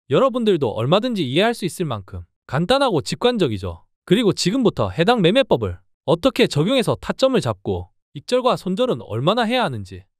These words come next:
모든 내용을 차례대로 설명해 드릴 텐데요. 지표 활용법과 주의사항을 계속 말씀드릴 것이기 때문에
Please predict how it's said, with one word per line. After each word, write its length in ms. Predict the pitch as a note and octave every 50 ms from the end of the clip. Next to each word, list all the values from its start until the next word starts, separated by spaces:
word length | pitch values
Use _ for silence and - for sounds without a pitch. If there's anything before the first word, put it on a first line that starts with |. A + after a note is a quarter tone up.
| _ _
모든 360 | - C3+ F3+ G#3+ C4+ C4 G3+
내용을 320 | D#3+ E3 F#3 G#3 G#3 D#3+
차례대로 520 | - - - C4 C#4+ C#4 A#3 G3+ C#3 A2 G2
설명해 440 | - - - D#3 D#3+ G3 A#3+ C4+ C4
드릴 180 | A3 G3 C#3+ -
텐데요. 460 | - A#2 G#2 G2 F#2 F2+ F2+ - - _ _ _ _
지표 360 | - - G3+ F3+ - A#3+ F#3
활용법과 640 | D#3+ F#3+ A3 A#3+ A3+ - A3 F#3+ - - C#3 A2 G2
주의사항을 580 | - E3 G#3+ A3 B3 G#3+ E3+ B2+ G#2 F2+ F#2 - _ _ _ _
계속 360 | - - C#3 D3+ B3 C4 G3+
말씀드릴 480 | C3+ A2 G#2 - - G3 A3 C4+ C#4 C4
것이기 340 | - G3 E3 - F3+ D3+ C#3+
때문에 460 | - F#3 G#3 A#3+ C4 F#3+ A#2+ F#2 -